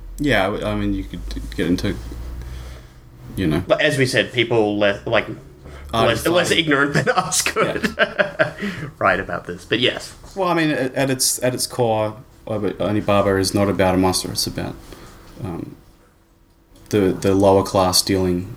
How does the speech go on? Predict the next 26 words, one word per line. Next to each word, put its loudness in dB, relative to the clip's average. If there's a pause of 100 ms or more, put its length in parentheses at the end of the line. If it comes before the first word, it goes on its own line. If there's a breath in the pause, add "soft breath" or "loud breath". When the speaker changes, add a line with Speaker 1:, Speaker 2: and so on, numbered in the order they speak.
(100)
Speaker 1:
with, -10 (280)
um, -12
surviving 4
in 4
wartime. 0
Speaker 2:
Surviving 4
and 4
rejection 0
and -2 (140)
the, 0
a 2
change 0
to -12
the -4
norm, 0
essentially. -8 (100)
Speaker 1:
Yeah. 0
Speaker 2:
And -14 (120)
Speaker 1:
So -2
Speaker 2:
the -4
Speaker 1:
it's -4
not 2
Speaker 2:
status -6
quo, -4
yeah. -2
Speaker 1:
Yeah. -2